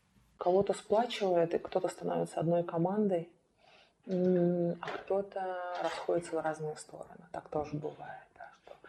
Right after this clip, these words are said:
иногда это больше, чем могут пережить двое, а, в команде, да. И иногда с этим сложно, слишком сложно соприкасаться. И такое бывает, к сожалению, что есть разводы или разрывы отношений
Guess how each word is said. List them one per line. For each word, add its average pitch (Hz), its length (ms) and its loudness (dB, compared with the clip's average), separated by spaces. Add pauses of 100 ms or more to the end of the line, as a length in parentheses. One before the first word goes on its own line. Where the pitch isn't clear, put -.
(400)
иногда 160 400 -4
это 170 180 -2
больше, 175 440 4
чем 156 260 -6
могут 147 280 -4
пережить 147 360 -6
двое, 151 380 -4 (340)
а, 151 680 -10
в - 40 -20
команде, - 600 -14 (100)
да. 180 100 -14 (560)
И 147 100 -12
иногда 151 260 -4
с - 100 -12
этим 156 160 -8
сложно, 151 400 -6
слишком - 540 -6
сложно 160 320 -6
соприкасаться. - 960 -12 (420)
И - 120 -20
такое 185 380 4 (160)
бывает, 160 640 0
к - 80 -14
сожалению, 160 560 -10
что - 240 -14
есть 151 200 -10
разводы 165 560 -2
или - 280 -10 (160)
разрывы 160 460 -2
отношений 165 680 -14